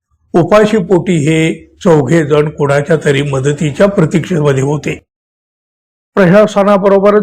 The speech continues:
ही माहिती खासदार ओमराजे निंबाळकर यांना मिळाली.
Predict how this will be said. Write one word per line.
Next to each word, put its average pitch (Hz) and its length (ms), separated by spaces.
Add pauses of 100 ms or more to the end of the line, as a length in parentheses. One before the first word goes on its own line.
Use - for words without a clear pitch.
(100)
ही 208 100
माहिती 185 360
खासदार 185 420
ओमराजे 175 560
निंबाळकर 147 440
यांना 139 300
मिळाली. 185 580